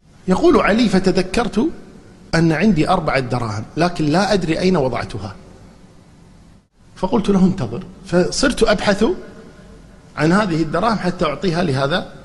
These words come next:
السائل. فالظاهر طال الوقت وعلي يبحث، مل السائل فانصرف،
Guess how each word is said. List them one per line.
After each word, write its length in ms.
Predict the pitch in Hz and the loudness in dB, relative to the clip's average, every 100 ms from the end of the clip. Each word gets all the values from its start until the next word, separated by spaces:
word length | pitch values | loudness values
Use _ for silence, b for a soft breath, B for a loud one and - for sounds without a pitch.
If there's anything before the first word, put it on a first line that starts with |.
| - - - | -20 -12 -8
السائل. 440 | - - 113 110 - - - - - - - - - - - - - - | -6 -6 -8 -12 -18 -20 -20 -20 -20 -20 -20 -20 -20 -20 -20 -20 -20 -12
فالظاهر 580 | - 180 208 302 208 220 - - - - - - - - - | -2 0 2 4 4 2 -4 -14 -18 -20 -20 -20 -20 -20 -6
طال 180 | 175 165 | -2 0
الوقت 360 | 131 123 107 - - - - - - | 0 -4 -6 -14 -16 -18 -20 -20 -10
وعلي 280 | 127 135 147 | -6 -4 -4
يبحث، 380 | 127 - 196 - - - 165 | -6 -6 -8 -10 -20 -8 2
مل 260 | 220 185 | 4 4
السائل 440 | 143 - 135 - - | 2 0 -2 -2 -2
فانصرف، 480 | 170 127 117 110 | -4 -4 -6 -10